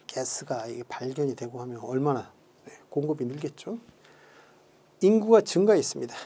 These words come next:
경제활동 인구 증가, 당연히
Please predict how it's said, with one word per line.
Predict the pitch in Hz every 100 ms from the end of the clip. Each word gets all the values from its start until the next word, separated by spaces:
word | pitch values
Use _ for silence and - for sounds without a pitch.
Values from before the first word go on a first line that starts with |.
| - - _ _ _ _
경제활동 | - 143 143 135 135
인구 | 123 123 120
증가, | 143 143 117 117
당연히 | - - 120 151 185 185 120